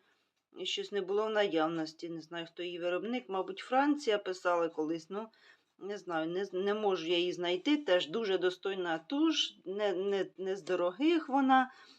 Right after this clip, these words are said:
така силіконова щіточка, ще тут у мене трішки є, но вона <laughs> може і швидко засохнути. Без туші ніяк.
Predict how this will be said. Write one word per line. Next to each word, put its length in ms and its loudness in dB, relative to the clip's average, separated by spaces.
така 260 -6
силіконова 600 0
щіточка, 520 0
ще 160 0
тут 160 -4
у 40 -4
мене 200 0
трішки 420 -2
є, 200 4
но 260 0
вона 480 -4
<laughs> 260 -12
може 360 0
і 140 -4
швидко 520 2
засохнути. 880 -2
Без 200 -4
туші 320 0
ніяк. 480 0